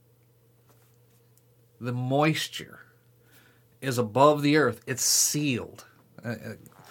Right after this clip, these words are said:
again, Doctor Carl Baugh has such a great explanation on this, and it, and when he explains it in the video, uh, where he was sharing the video, yeah, I can see that.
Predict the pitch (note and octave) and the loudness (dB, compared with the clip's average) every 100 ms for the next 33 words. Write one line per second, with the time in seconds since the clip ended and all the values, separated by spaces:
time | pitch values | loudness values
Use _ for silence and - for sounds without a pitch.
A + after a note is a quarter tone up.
0 | - - B2 B2 C#3 B2 A#2+ C#3 - D#3 | -20 -14 -6 0 2 2 0 -2 0 2
1 | C3+ B2 C#3 B2 A2 - - D#3 A2 A2+ | 4 4 4 4 2 2 0 -2 -2 0
2 | C3 B2+ A#2 - A2+ A#2+ B2+ - G#2 G2+ | 2 2 -2 -4 -2 -2 -2 -4 -6 -6
3 | G#2+ G#2 A2 G#2 - A2 G#2 G2+ - A2 | -6 -6 -6 -8 -14 -14 -12 -14 -14 -10
4 | A2 G#2 C#3 C3 - - C#3 C#3+ C#3 C3+ | -10 -6 -6 -4 -8 -6 -2 -2 -2 -4
5 | A#2 A#2+ G#2+ G#2+ C#3 C3+ C3+ C3 A#2+ - | -6 -8 -6 -2 -2 0 0 -2 -4 -12
6 | - - A2 G2+ G2+ G#2 A#2 A2+ A2 - | -20 -20 -16 -14 -12 -10 -6 -6 -6 -4
7 | C3 C3 B2+ C3 - - - - _ _ | -4 -4 -4 -6 -10 -20 -20 -20 _ _
8 | _ _ - - - - - - - D#3+ | _ _ -16 -12 -10 -10 -12 -16 -16 -14
9 | - A#2+ - F#3 A2 - - | -8 -6 -6 -6 -8 -12 -20